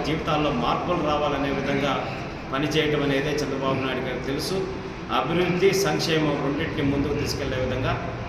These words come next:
అధికారం లేకపోయినా కూడా ఈరోజు రకరకాల సేవా కార్యక్రమాల ద్వారా ఆ కుటుంబం ఏ విధంగా ఆంధ్రప్రదేశ్ రాష్ట్ర ప్రజల కోసం పనిచేస్తుందో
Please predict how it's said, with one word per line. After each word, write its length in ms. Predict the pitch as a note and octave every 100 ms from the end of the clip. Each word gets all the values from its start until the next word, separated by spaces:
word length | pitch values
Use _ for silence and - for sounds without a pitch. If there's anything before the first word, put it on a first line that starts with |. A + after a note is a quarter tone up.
| -
అధికారం 600 | A#2+ E3 F#3 F#3+ F3+ D3+
లేకపోయినా 540 | D3 F#3 F3+ F3+ F3+ E3+
కూడా 200 | D#3 D#3
ఈరోజు 360 | D3+ C#3+ D#3 D3+ - - - -
రకరకాల 500 | C3 F3+ F3 D#3+ F3
సేవా 420 | D#3+ D#3 D#3 D#3+ D#3+
కార్యక్రమాల 520 | D3 D3 D3 C#3 C#3 C3+
ద్వారా 180 | C#3
ఆ 80 | C3
కుటుంబం 680 | - - C#3+ E3+ D#3+ D#3+ E3 - - - A2
ఏ 140 | C#3+
విధంగా 340 | D#3+ D#3+ D#3+
ఆంధ్రప్రదేశ్ 720 | D3+ A#2 C#3 D#3 D3 C#3 C#3 -
రాష్ట్ర 240 | B2+ -
ప్రజల 280 | - B2 C3+
కోసం 340 | B2 C#3 C3 B2
పనిచేస్తుందో 600 | B2+ B2 B2+ B2 B2 D3